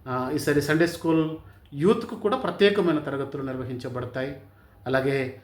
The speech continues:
సేవకుల కొరకు ప్రతిరోజు రెండు తరగతులు నిర్వహించబడతాయి. కాబట్టి,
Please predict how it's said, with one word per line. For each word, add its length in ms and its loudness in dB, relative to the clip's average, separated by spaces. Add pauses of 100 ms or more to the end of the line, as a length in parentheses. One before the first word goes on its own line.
(120)
సేవకుల 480 6
కొరకు 340 -2
ప్రతిరోజు 600 -2
రెండు 240 -2
తరగతులు 680 -4
నిర్వహించబడతాయి. 920 -6 (520)
కాబట్టి, 480 -2